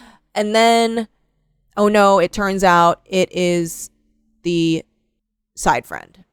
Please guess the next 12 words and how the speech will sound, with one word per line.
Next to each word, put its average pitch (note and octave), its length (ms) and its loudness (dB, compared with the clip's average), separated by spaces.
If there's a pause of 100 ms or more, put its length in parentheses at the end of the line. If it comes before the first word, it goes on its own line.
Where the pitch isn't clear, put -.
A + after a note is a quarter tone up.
(460)
who, F#3+ 440 4 (720)
whose F#3+ 240 -4
boyfriend G3 840 0 (460)
got - 160 -2
put G#3 140 -4
in G#3 80 -2
jail F#3+ 180 2
for F#3 220 -2
life E3+ 360 0
after E3+ 320 -4
felony F#3+ 400 0
murdering E3+ 720 0